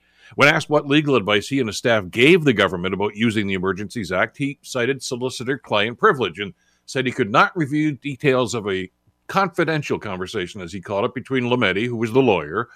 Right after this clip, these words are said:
and the client, which is the federal government. Asked if he considered that if the illegal occupation to be a national emergency, Lametti cited solicitor-client privilege again and declined to answer.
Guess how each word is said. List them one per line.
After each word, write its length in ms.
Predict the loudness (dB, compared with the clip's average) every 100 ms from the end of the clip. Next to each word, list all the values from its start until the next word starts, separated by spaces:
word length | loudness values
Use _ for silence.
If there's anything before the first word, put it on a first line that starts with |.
| -20 _ _
and 140 | 0
the 60 | 0
client, 420 | 2 2 2 0
which 180 | -4 -2
is 180 | -4 -4
the 80 | -4
federal 280 | -2 -2
government. 420 | 0 -2 -2 -8 -12 _ _ _ _
Asked 220 | 2 2
if 80 | -2
he 80 | -4
considered 440 | -4 -2 0 0
that 80 | -4 -8
if 160 | -10
the 160 | -6 -2
illegal 320 | 2 2 2
occupation 600 | 0 -2 -6 -6 -6 -6
to 60 | -4
be 220 | -2 -2
a 60 | -2
national 580 | 0 0 0 -4 -4 -4
emergency, 580 | -2 -2 -2 -6 -6 -4
Lametti 480 | -2 0 2 0
cited 420 | -2 -2 -2 -2 -6
solicitor-client 840 | -4 -2 -2 -4 -4 -2 -2 0
privilege 360 | 0 4 2 0
again 300 | -2 -2 -2
and 180 | -6
declined 380 | -10 -4 -2 0
to 140 | 0 -2
answer. 360 | -2 -6 -12